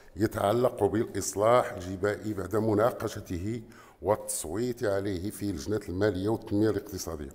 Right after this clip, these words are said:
مشروع يرتكز في مضمونه وأهدافه على تجسيد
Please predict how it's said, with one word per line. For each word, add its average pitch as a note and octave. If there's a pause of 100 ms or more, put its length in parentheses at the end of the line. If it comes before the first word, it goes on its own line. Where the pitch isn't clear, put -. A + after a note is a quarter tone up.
(500)
مشروع G2+
يرتكز A2+
في B2
مضمونه A2 (540)
وأهدافه G2+
على A2
تجسيد B2